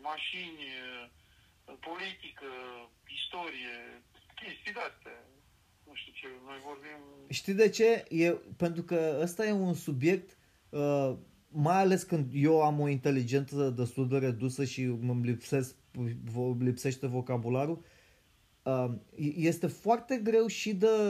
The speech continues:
Speaker 2: conceput, uh, uh, sim-, uh,
Speaker 1: E la
Speaker 2: teoria
Speaker 1: fel și
Speaker 2: asta.
Speaker 1: la mine, dar eu te întreb, cum crezi tu că poți să susții asta într-un talk show unde ai nevoie să chemi un profesor universitar, un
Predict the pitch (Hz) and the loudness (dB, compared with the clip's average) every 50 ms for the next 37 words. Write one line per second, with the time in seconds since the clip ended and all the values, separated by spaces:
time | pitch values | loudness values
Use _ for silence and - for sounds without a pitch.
0 | 190 185 175 175 - - 180 175 170 156 - 185 170 - - - - 247 254 233 | 2 2 0 -2 -2 0 0 0 0 0 0 0 0 0 -2 -4 -2 0 0 0
1 | - - - - _ _ _ _ _ _ _ _ _ - - 151 147 143 143 139 | 0 -4 -10 -20 _ _ _ _ _ _ _ _ _ -6 -2 0 2 2 2 2
2 | 139 135 131 120 - - 135 - 117 135 131 131 131 131 127 127 - 160 151 147 | 2 2 0 -2 -6 -10 -8 -4 -2 0 0 0 0 -2 -2 -2 0 0 2 2
3 | 147 156 156 147 143 139 135 127 123 127 - - 190 196 196 165 147 147 156 151 | 2 0 0 0 0 0 0 -2 -4 -4 -4 -4 -4 0 2 4 6 6 6 4
4 | 156 156 151 143 139 196 202 202 202 208 202 190 180 170 - 165 165 170 170 165 | 4 4 4 4 2 2 0 -2 -2 -4 -6 -8 -10 -8 -6 -6 -4 -4 -6 -6
5 | - 175 165 165 - - 190 185 185 - - 208 208 202 - 202 190 175 - - | -8 -10 -10 -10 -10 -10 -10 -10 -10 -14 -16 -18 -16 -14 -12 -10 -10 -10 -10 -12
6 | - 190 - 190 175 - - - 175 170 165 170 165 - - - - - - - | -14 -14 -12 -12 -12 -10 -10 -10 -10 -10 -10 -10 -10 -10 -12 -12 -14 -16 -14 -12
7 | 165 165 170 160 - - 151 147 143 139 135 135 135 135 - 160 151 143 - - | -8 -8 -8 -8 -8 -8 -8 -8 -8 -10 -14 -18 -18 -14 -12 -12 -12 -10 -10 -10
8 | - 147 151 160 156 151 151 160 160 160 156 147 135 - - - 151 139 - - | -8 -8 -8 -8 -8 -8 -6 -6 -6 -6 -6 -8 -10 -12 -12 -12 -12 -12 -14 -16
9 | 139 - - 165 160 151 147 139 135 _ 156 151 139 - 160 - - 151 135 123 | -18 -14 -12 -12 -10 -10 -12 -14 -14 _ -16 -16 -14 -14 -14 -14 -12 -12 -14 -16
10 | 123 123 131 135 135 143 143 143 - 156 160 - - 175 180 165 - - _ _ | -18 -20 -20 -16 -16 -14 -14 -14 -16 -18 -16 -10 -8 -6 -6 -6 -8 -12 _ _
11 | _ _ _ _ _ - - _ - 127 135 | _ _ _ _ _ -20 -20 _ -18 -10 -6